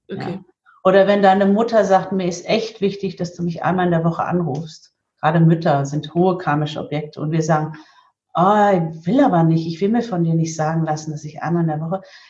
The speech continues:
Speaker 2: findet eure Widerstände,
Speaker 1: Mhm.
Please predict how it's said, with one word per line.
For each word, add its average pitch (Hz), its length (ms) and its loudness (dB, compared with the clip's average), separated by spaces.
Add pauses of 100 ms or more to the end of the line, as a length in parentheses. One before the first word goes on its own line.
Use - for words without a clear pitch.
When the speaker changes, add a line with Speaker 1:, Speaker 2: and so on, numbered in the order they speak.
(720)
Speaker 2:
findet 294 440 4
eure 226 560 4 (320)
Widerstände, 180 1000 0 (280)
Speaker 1:
Mhm. 196 400 -4